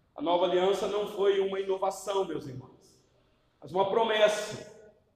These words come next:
que estava para se cumprir, e se cumpriu. Olha o versículo oito. "E de fato,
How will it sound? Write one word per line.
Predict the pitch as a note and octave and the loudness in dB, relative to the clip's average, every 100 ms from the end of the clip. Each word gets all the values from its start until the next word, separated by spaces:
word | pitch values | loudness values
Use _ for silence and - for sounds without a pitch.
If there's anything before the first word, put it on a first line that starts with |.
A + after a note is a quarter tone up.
| _ _ _ _ _ _ | _ _ _ _ _ _
que | - D3+ D3+ C3+ D3 - | -12 -6 -4 -4 -6 -8
estava | - D#3 - | -2 0 0
para | E3 | 0
se | - F3 | -2 -2
cumprir, | F#3+ F#3 F#3 F3 A#2+ - - C3 | -2 0 -2 0 0 -4 -10 -2
e | C#3+ C#3+ | 2 2
se | - | 0
cumpriu. | - - F#3 E3+ A#2+ - - | -4 -6 -2 -2 -2 -8 -4
Olha | G3 - | -4 -2
o | |
versículo | G3 - - F3 D3 | -6 -6 -12 -4 -2
oito. | A2 - - - _ _ _ _ _ _ _ _ - - | -2 -6 -20 -20 _ _ _ _ _ _ _ _ -20 -10
"E | C#3+ | -8
de | D#3 | -6
fato, | F#3+ - - D#3 D#3 - - | -8 -10 -4 -2 -2 -4 -14